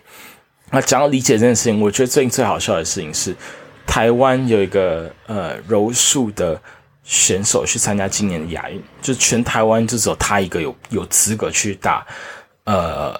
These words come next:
柔术的亚运的比赛，是我们的魏居正选手 David，我们的大卫哥。然后，但是在他比赛底下，然后就看到有些人留言，然后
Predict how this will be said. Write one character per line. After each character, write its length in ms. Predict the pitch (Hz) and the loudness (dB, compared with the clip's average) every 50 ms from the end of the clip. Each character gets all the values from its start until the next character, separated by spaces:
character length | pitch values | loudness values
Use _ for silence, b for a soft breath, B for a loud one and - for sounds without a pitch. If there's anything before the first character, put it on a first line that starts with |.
| - _ | -14 _
柔 220 | - 120 101 101 101 | -2 0 0 2 4
术 220 | - - 123 107 | 2 4 4 4
的 60 | 98 | 4
亚 200 | 95 87 - 73 | 4 2 0 0
运 280 | 90 95 92 90 - - - _ _ _ - | -2 -2 -4 -4 -6 -8 -14 _ _ _ -4
的 360 | - 87 73 57 - - - _ _ _ | -2 -2 -2 -2 -6 -10 -12 _ _ _
比 160 | - 87 85 - | -10 -8 -4 0
赛， 340 | - - - - - - - B B B B B _ _ | 2 2 2 2 0 -2 -6 B B B B B _ _
是 260 | - - - 127 110 | -4 -2 2 4 4
我 60 | 101 | 4
们 180 | 90 87 82 85 | 2 0 -4 -4
的 380 | 87 90 90 82 78 71 64 - - - - - | -2 0 0 0 0 -2 -2 -6 -10 -18 -8 -2
魏 160 | 131 127 113 | 2 2 2
居 200 | 101 - 107 101 | 2 0 -2 -2
正 240 | 95 - - 107 87 | 0 2 2 2 2
选 220 | - - - - | 2 -2 -4 -4
手 240 | - - - - - - | -6 -4 -6 -6 -6 -4
David， 320 | - 104 98 98 95 - - - _ _ _ _ _ - | 0 0 0 0 0 -4 -6 -8 _ _ _ _ _ -10
我 80 | 95 | -8
们 100 | 90 82 | -8 -8
的 80 | - - | -8 -8
大 260 | - - 110 95 92 | -6 -2 0 0 0
卫 140 | 95 92 87 | 0 -2 -4
哥。 300 | 82 - - - 73 113 - B B B B B B B B | -6 -6 -10 -10 -10 -14 -18 B B B B B B B B
然 200 | - 123 117 117 | 0 0 0 2
后， 380 | 127 147 143 139 131 131 127 B B B B B B B B B B B _ _ _ - | 2 4 4 4 4 2 0 B B B B B B B B B B B _ _ _ 0
但 180 | - 220 214 208 | 2 4 4 4
是 80 | 180 | 4
在 140 | 185 208 190 | 4 4 4
他 160 | 190 175 170 | 4 2 2
比 240 | 165 - - 110 104 | 0 -2 -6 -6 -2
赛 260 | 92 - - 147 123 | 0 0 2 2 0
底 200 | 107 - - 104 | 0 -4 -6 -4
下， 340 | 98 - - - 151 127 107 | -2 0 0 2 2 2 0
然 100 | 101 101 | 0 -2
后 60 | 110 | -4
就 160 | 113 127 135 | -4 -4 -4
看 140 | 127 - 143 | -4 -2 -2
到 40 | 135 | -2
有 80 | 117 90 | -2 -2
些 200 | - - 135 127 | -2 0 0 0
人 180 | 107 101 92 | 0 0 -2
留 220 | 98 92 92 104 110 | -8 -8 -8 -8 -8
言， 200 | 107 107 95 95 | -8 -10 -10 -10
然 120 | 92 92 107 | -10 -6 -4
后 160 | 120 120 123 | -4 -4 -4